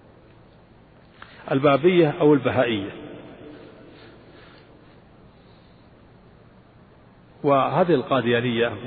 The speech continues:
أحيانا تسمى البهائية، فرقة كافرة كما أجمع العلماء في العصر الحاضر على أنها فرقة خارجة عن دائرة الإسلام. البابية أو البهائية، تنسب البابية إلى مؤسس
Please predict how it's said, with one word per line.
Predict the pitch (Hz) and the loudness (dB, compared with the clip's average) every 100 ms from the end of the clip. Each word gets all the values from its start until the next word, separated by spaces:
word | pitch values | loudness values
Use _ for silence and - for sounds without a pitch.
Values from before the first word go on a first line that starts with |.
| 113 | -10
أحيانا | 131 117 | -8 -8
تسمى | - 127 117 113 | -4 -4 -4 -4
البهائية، | 123 113 107 110 120 156 - - - - | -6 -6 -6 -6 -2 -2 -4 -18 -20 -4
فرقة | 196 - 127 | -2 -2 -4
كافرة | 120 147 110 107 123 - | -2 0 0 -4 -8 -8
كما | 104 107 - - - - - - - - - | -10 -10 -12 -18 -20 -20 -20 -20 -20 -20 -10
أجمع | 127 117 107 | -6 -4 -4
العلماء | 104 123 113 | -2 -2 -2
في | 117 | -6
العصر | 113 - | -10 -10
الحاضر | - 131 139 170 | -6 -2 0 0
على | 117 113 | -2 -6
أنها | 113 113 | -6 -6
فرقة | 151 120 - 151 - - - | -6 -6 -6 -8 -8 -20 -20
خارجة | - 120 120 135 127 | -2 0 0 -2 -4
عن | 113 110 | -6 -2
دائرة | 143 131 - | 0 0 -2
الإسلام. | 113 - - - - - - - - - - - - - - - - - - - | -10 -12 -14 -14 -12 -12 -12 -16 -20 -20 -20 -20 -20 -20 -20 -20 -20 -20 -20 -6
البابية | 131 135 131 180 165 151 | 0 2 2 4 4 4
أو | 123 120 | 4 -2
البهائية، | 117 110 131 156 135 - - - - - - - - - - - - - | -2 -2 0 2 0 -2 -14 -16 -18 -20 -20 -20 -20 -20 -20 -20 -20 0
تنسب | 196 190 175 151 | 2 4 4 4
البابية | 131 135 127 170 143 135 | 4 2 2 2 2 2
إلى | 120 | 2
مؤسس | 131 147 - - - | 0 -4 -4 -8 -10